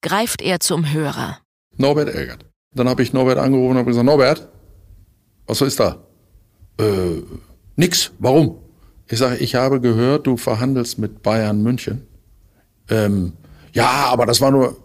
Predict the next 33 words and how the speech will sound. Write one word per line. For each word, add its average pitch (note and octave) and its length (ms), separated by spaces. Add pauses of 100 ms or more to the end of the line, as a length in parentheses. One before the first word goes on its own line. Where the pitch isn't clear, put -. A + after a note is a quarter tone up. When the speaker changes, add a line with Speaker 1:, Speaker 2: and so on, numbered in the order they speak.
(420)
Speaker 2:
ich A2 80
sag, A2+ 140
„Hör A2+ 140
zu, A2+ 200
wir A2 100
beide A#2+ 260
haben A#2 140
die A2+ 100
Vereinbarung, A2 580
wir F#2 80
beide F#2 300
gehen F2+ 200
gemeinsam.“ F2+ 520 (960)
„Ja, A#2+ 140
ja, G#2+ 140
ja, G2 140
nein, G2+ 520
äh, F2+ 340 (480)
hab G2+ 140
ich G2+ 100
schon G2+ 120
wieder F#2 160
abgeblasen.“ - 520 (300)
Also G#2 300 (280)
so C#3 260
war E3 120
das D3 180
Verhältnis C3+ 540
zu C3 120
ihm B2+ 280
ganz D#3+ 300
vertrauensvoll C3 800
und B2+ 300